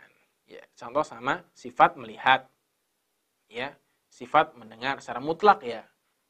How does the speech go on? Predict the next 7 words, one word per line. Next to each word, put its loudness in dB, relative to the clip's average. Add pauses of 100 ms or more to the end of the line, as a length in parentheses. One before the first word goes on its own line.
Ini -6
hasil, 0
apa 0
namanya, -4
makna -2
sifatnya. -8 (1120)
Maka -2